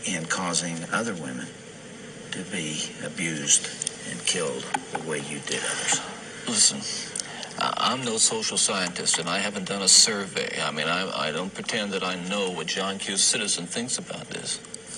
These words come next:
Speaker 2: <clears throat> But I've lived in prison for a long time now. And I've met a lot of men who were motivated to commit violence just like me.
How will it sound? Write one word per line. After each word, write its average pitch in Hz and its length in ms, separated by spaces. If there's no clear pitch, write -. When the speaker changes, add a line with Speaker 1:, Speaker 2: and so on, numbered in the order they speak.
Speaker 2:
<clears throat> - 300
But 110 120
I've 123 200
lived 135 220
in 113 80
prison 117 380
for 101 120
a 95 60
long 95 260
time 95 360
now. - 180
And - 340
I've 98 240
met 107 100
a 101 40
lot 104 220
of 101 120
men 107 340
who 220 100
were 208 60
motivated 208 580
to - 60
commit - 220
violence 104 480
just - 280
like 98 220
me. 98 280